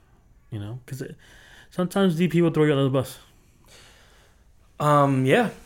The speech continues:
Speaker 2: yeah, I've had that. I've had that happen, and you just gotta kinda suck it up and, you know, and, and take it.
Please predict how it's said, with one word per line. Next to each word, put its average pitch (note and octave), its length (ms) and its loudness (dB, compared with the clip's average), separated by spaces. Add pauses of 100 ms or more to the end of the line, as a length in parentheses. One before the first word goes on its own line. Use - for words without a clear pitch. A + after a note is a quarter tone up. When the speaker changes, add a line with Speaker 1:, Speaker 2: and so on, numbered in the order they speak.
(220)
Speaker 2:
yeah, D#3+ 240 0
I've C#3+ 80 -2
had E3 160 0
that. E3+ 300 -2 (320)
I've C#3+ 120 -6
had E3 160 -2
that D3+ 120 0
happen, C#3 420 -2
and A#2 600 -8
you C3 300 -12
just B2+ 220 -10
gotta B2 180 -4
kinda B2 380 -6
suck - 320 -10
it C3+ 80 -6
up C#3+ 160 -6
and, B2+ 500 -6 (1300)
you C#3 100 -12
know, A2+ 140 -14
and, B2+ 160 -20
and B2+ 140 -12
take D3+ 220 -6
it. - 100 -18